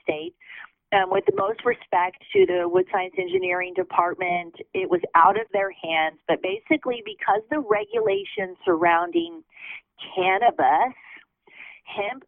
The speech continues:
and marijuana at that time were not federally in our system. And so there, there was this fear that that Oregon State University would lose their federal funding because I was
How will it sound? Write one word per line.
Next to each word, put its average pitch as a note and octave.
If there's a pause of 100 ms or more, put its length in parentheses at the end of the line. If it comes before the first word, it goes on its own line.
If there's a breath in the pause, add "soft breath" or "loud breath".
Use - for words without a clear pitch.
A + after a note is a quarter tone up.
and G#3+
marijuana F3+ (340 loud breath)
at -
that G3+ (180)
time F3 (240 loud breath)
were G3+
not A3+ (200)
federally G3+
in F3+
our E3+ (160)
system. -
And F3
so F#3+
there, F#3+
there -
was G3
this F#4+ (340)
fear F#3+
that E3+ (380)
that F#3+
Oregon B3
State B3
University E4+
would E4
lose B3+
their G#3+
federal F#3 (120)
funding D#3 (520 loud breath)
because G3+ (120)
I -
was G3